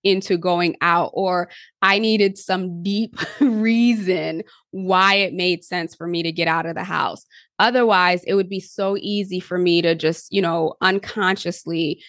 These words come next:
talk myself out of going out, like, "Oh, I gotta get dressed," or, "Oh, my hair is not done," or, "Oh, this," or, "Oh, that." And it wasn't until midsummer where I was invited to something.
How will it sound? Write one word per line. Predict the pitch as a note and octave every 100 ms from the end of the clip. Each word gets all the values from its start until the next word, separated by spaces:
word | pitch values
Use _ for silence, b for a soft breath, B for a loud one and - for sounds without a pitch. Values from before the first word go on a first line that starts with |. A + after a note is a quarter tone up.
| B
talk | - F#3 F3+
myself | F3 F3 E3+ -
out | E3 E3
of | D#3
going | E3+ E3 E3
out, | E3 D#3 -
like, | E3+ E3
"Oh, | - G#3+ G#3+ G3+ G3
I | F3
gotta | E3+ E3+ E3+
get | G3 F#3 -
dressed," | A3+ A#3 G#3+ G3+ F#3 -
or, | F3+ E3 -
"Oh, | G#3+ G#3+
my | G3+ F#3 F#3+
hair | B3 C4 A#3
is | G#3+
not | G3 F#3 -
done," | F3+ F3 F3
or, | E3+ -
"Oh, | G#3 G#3+ G#3+
this," | G3+ G#3 G3
or, | F3+ -
"Oh, | G3 F#3+
that." | F#3 G3 G3 F3 - _ _ -
And | G3+
it | F#3
wasn't | G3 G#3+ A#3+
until | A#3+ A#3 G#3 F#3+ F#3
midsummer | F3 G3 F#3 - G3 G#3+ F#3 F3+
where | F3+ E3+ E3+ E3+ -
I | F3 F3+
was | F3+
invited | F3+ F3+ E3+ F#3+ A3 G#3
to | -
something. | - D#3 D3+ D#3 C#3 E3